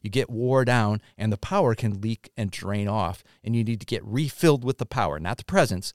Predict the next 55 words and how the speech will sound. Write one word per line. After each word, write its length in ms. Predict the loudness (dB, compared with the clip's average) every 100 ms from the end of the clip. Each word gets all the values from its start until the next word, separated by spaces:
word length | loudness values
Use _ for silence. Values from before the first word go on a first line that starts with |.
| _ _ -8
but 200 | -6 -6
refilled 520 | -8 -4 0 2 2
with 120 | -4
the 80 | -4
power 400 | -2 0 0 -4 -10 -20
so 160 | -8 -2
that 180 | -2 -2
you're 160 | -4 -2
ready 220 | 0 0
to 100 | -2
move 240 | -2 -2
out 200 | 0 -2
in 60 | -2
what 100 | -4
he, 160 | -4 -6 -12 _
what 100 | -4
he 60 |
has. 280 | 0 0 -2 -8 -20 -6
Now, 180 | -2 0
in 160 | 0 0
the 120 | 2
Old 200 | 2 2
Testament, 380 | 2 -2 0 -2
it's 80 | 2
kind 140 | 0
of 60 | 2
crazy 320 | 0 0 2
here. 200 | 0 -2 -4 -16 -14 0
In 100 | 4
the 120 | 6
Old 160 | 4
Testament, 340 | 2 0 0 0
we 80 | 0
have 200 | 0 -2 _ _ _
King 260 | -2 2 2
Saul, 440 | 2 4 2 2
the 60 | -4
first 260 | -4 -4
king 200 | -2 -2
of 80 | 0
Israel, 400 | -2 -2 -4 -4 -8 -20 -20 -4
um, 280 | 0 0 0
who 180 | 2
always 240 | 4 4 4
represents 500 | 0 0 0 -2 -2
doing 220 | -2 -2
things 220 | 0 -2
in 60 | -2
the 80 | -4
flesh, 360 | 0 -2 -2
which 180 | -6 -8
is 60 | -8
kind 180 | -6
of 60 | -6
crazy. 400 | 0 0 0 -4